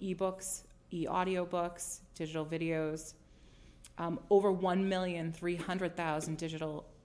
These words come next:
items are available to our Canton residents through our online platforms. And, um,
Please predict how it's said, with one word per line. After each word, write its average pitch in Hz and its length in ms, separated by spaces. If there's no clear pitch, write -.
items 156 400
are 160 220
available 156 460
to 180 260
our 156 100
Canton 160 320
residents 151 580
through 165 280
our 156 280
online 156 320
platforms. 160 720
And, 165 480
um, 160 420